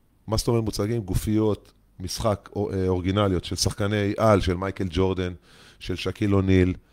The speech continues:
אה, נעליים של שקיל אוניל, כדורסל שנבחרת רוסיה זכתה איתו באליפות אירופה, ב-, אתה יודע, דברים כאלה, גופייה של דרזן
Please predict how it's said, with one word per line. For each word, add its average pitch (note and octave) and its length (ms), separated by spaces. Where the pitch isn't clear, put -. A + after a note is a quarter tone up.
אה, F2+ 220
נעליים F#2 440
של A2 120
שקיל G2 380
אוניל, F#2 260
כדורסל F#2+ 680
שנבחרת G2+ 800
רוסיה G#2 300
זכתה F#2+ 300
איתו G2 200
באליפות F#2+ 520
אירופה, F#2+ 360
ב-, F2+ 80
אתה F#2+ 220
יודע, A#2 140
דברים G#2 260
כאלה, G#2 300
גופייה F2 300
של G2+ 140
דרזן G2 260